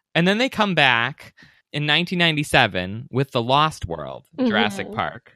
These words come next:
Speaker 2: <laughs> Yeah.
Speaker 1: Do you have thoughts on that?
Speaker 2: Which, okay. Yes. So this is the thing, too, and I can't tell if it's because the newest version, the Jurassic Worlds, have been so bad that, like, looking back, the sequels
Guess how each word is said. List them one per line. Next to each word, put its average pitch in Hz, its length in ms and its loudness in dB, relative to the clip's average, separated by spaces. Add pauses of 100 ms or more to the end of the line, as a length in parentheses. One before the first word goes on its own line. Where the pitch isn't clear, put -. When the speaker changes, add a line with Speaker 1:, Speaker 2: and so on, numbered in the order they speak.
Speaker 2:
<laughs> - 100 -6
Yeah. 285 680 2
Speaker 1:
Do 208 60 4
you 202 40 10
have 180 220 6
thoughts 165 320 4
on 151 220 2
that? - 280 4
Speaker 2:
Which, 302 160 2
okay. 240 440 0 (420)
Yes. 294 760 0
So 277 420 4 (520)
this 370 240 2
is - 60 -14
the 453 140 8
thing, 294 220 2
too, 240 320 4
and 233 140 2
I 233 100 2
can't 269 340 0
tell 269 180 4
if 254 100 -2
it's 240 100 -4
because 226 460 -2
the 220 120 0
newest 220 720 0 (120)
version, 262 380 2
the 226 80 0
Jurassic 208 420 -2
Worlds, 208 300 -4
have 220 120 -4
been 208 160 -2
so 220 420 0
bad 214 460 0
that, 233 160 -2
like, 214 180 -2
looking 220 360 -2
back, 214 420 -2
the 220 80 -4
sequels 226 840 -2